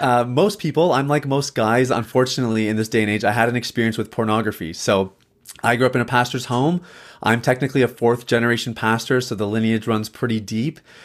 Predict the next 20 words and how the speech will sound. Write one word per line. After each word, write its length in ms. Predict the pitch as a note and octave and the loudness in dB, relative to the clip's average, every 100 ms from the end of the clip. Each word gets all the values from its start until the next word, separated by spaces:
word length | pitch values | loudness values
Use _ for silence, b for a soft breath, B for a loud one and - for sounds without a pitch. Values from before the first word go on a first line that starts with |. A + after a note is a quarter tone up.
| B B | B B
and 400 | - A2+ G#2+ G#2+ | 0 2 4 2
went 200 | G#2+ B2 | 2 0
to 100 | B2+ | 2
a 40 | C3+ | 0
Christian 320 | D3 C3+ C3 | 0 -2 -4
school. 600 | B2 - C#3+ C#3 C3+ C3 | -6 0 2 4 2 2
I, 160 | B2+ C3+ - | 0 0 0
I 60 | |
really 300 | C#3 E3+ G3+ | 2 2 2
had 200 | F3+ E3+ | 2 0
everything 480 | - D3 E3+ F#3 E3+ | 2 2 2 0 0
in 120 | D3+ | -2
my 180 | C3+ B2 | 0 -2
favor 420 | B2 C3 B2+ A#2+ | 0 2 2 2
to 140 | B2 A#2+ | 0 0
make 320 | A2+ A2 - | 0 -2 -2
good 180 | C#3 C3 | 0 2
decisions 440 | B2 - A#2+ A#2 | 0 0 0 -2
in 120 | A2 | -2
life 300 | G#2+ G#2 G#2+ | 0 2 0